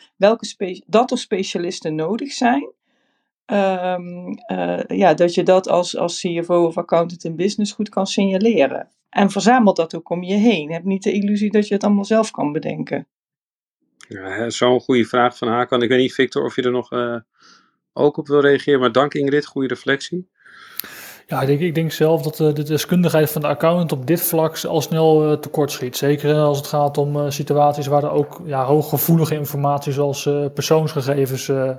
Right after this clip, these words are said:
Speaker 3: een belangrijke rol gaan spelen. Ook een metadata. Ik denk dat wij daar als accountant in business weliswaar misschien de, de, de governance, dat stukje zullen we misschien nog wel, eh, wel, wel kunnen beheersen en begrijpen en in kunnen meesturen.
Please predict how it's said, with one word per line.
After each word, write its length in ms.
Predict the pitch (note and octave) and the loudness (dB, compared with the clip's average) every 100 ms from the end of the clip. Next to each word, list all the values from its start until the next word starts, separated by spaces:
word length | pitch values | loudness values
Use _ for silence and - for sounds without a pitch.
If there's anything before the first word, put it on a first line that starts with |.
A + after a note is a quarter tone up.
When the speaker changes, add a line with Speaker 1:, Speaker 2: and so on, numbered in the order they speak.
| - | -8
Speaker 3:
een 100 | C#3+ | -2
belangrijke 400 | D3 D3 C#3 C#3+ | 4 4 4 2
rol 180 | C#3+ C#3+ | 4 4
gaan 140 | C#3+ | 0
spelen. 460 | B2 C3 B2+ C3 C#3+ | -6 -4 -4 -2 -2
Ook 160 | C#3+ | -2
een 100 | C#3+ | -2
metadata. 800 | C#3+ D3+ D3 C3+ C3 B2+ C#3 C#3+ D3+ - - - - - - - - | 0 0 2 2 2 0 0 -2 -4 -18 -20 -20 -20 -20 -20 -16 -8
Ik 100 | C#3 | -2
denk 120 | D#3+ | -2
dat 100 | C#3+ | 2
wij 200 | D3+ E3 | 4 4
daar 200 | E3 E3 | 4 2
als 160 | D#3 | 0
accountant 360 | D3 C#3 E3+ D#3 | -2 0 -2 -2
in 120 | D3 | -4
business 300 | D3+ E3 D3 | -6 -6 -2
weliswaar 400 | D3+ D3+ C#3 D3+ | 0 0 2 2
misschien 280 | D3+ - D#3 | 0 -2 -2
de, 300 | D3 C#3+ C#3 | 2 2 0
de, 120 | C3 C#3 | -4 -8
de 120 | C#3 | -4
governance, 540 | - G#3+ G3+ D#3+ C#3 A#2+ | 2 4 4 0 -2 -4
dat 140 | D#3 | -4
stukje 300 | - D#3+ D#3 | -4 -4 -4
zullen 180 | C#3 D3+ | -2 0
we 60 | |
misschien 260 | D3+ C#3+ E3 | 0 -2 -2
nog 140 | D#3 | -2
wel, 260 | C#3 C#3+ C#3 | 2 2 2
eh, 140 | C#3 | 0
wel, 140 | C3+ C#3 | -2 -6
wel 160 | E3+ D3 | -2 -2
kunnen 260 | - D3+ | 2 0
beheersen 560 | C#3 C3 C#3+ F3+ F3 E3+ | 2 2 0 0 0 0
en 80 | C#3+ | 0
begrijpen 580 | B2+ C#3 D3 F3 F3+ D#3+ | -2 2 4 4 0 -4
en 60 | |
in 100 | D3 | -4
kunnen 280 | C#3+ C#3 C3+ | -4 -4 -2
meesturen. 840 | C#3 E3+ F3+ - F#3 F3+ F3+ G3 | -2 -2 -2 -2 -2 0 -4 -6